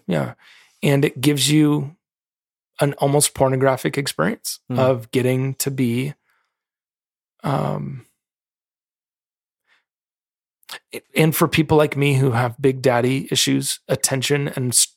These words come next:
Speaker 1: stages are big deals and very dangerous big
Speaker 2: I
Speaker 1: deals.
Speaker 2: know it. Yeah.
Speaker 1: Um,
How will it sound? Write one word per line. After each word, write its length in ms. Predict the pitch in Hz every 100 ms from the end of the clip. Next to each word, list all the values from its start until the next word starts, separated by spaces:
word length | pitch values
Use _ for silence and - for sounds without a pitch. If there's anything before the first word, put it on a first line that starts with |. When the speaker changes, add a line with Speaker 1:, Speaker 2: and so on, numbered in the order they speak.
| _
Speaker 1:
stages 540 | - - 123 123 143 135
are 80 |
big 240 | 120 120 120
deals 400 | 165 - - - _ - _ -
and 300 | 135 127 123
very 300 | 139 127 135
dangerous 560 | 135 143 185 135 - -
big 180 | - 113
Speaker 2:
I 40 |
Speaker 1:
deals. 160 | 123 113
Speaker 2:
know 160 | 117 117
it. 100 | - _
Yeah. 240 | 117 113 113 113 - - - - _ -
Speaker 1:
Um, 440 | 143 143 147 120